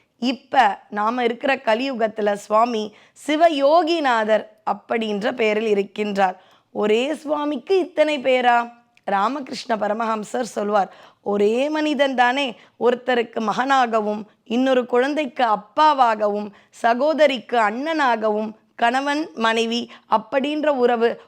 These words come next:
ஒரே ஒரு மனிதன் இத்தனை உறவோடு இருக்கின்றான் என்றால் உலகத்தை படைத்த இறைவனுக்கு இவ்வளவு நாமம் இருப்பது பெரிய விஷயமா என்ன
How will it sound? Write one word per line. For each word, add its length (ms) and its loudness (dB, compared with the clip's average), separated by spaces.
ஒரே 560 2
ஒரு 320 2
மனிதன் 500 0
இத்தனை 640 -4
உறவோடு 540 2
இருக்கின்றான் 720 -2
என்றால் 440 0
உலகத்தை 640 0
படைத்த 520 0
இறைவனுக்கு 720 0
இவ்வளவு 540 2
நாமம் 400 -2
இருப்பது 760 0
பெரிய 340 -2
விஷயமா 520 -2
என்ன 320 -2